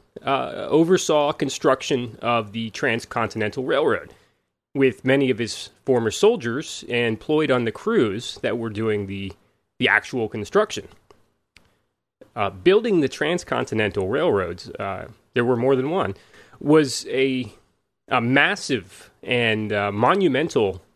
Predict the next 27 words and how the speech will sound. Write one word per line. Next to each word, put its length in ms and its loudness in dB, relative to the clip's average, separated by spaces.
engineering 540 2
feat. 300 -16
Uh, 100 -6
it's 140 -14
fair 180 4
to 80 -2
say 380 2
that 320 2
three 220 -2
years 500 0
of 340 -2
hands-on 640 2
training 440 2
in 80 -2
the 120 0
occupied 540 0
South, 440 0
with, 400 -2
uh, 200 -8
ample 420 2
opportunity 720 0
for 200 -8
trial 460 0
and 100 -6
error, 460 -2
uh, 40 -6
improvisation, 1080 -2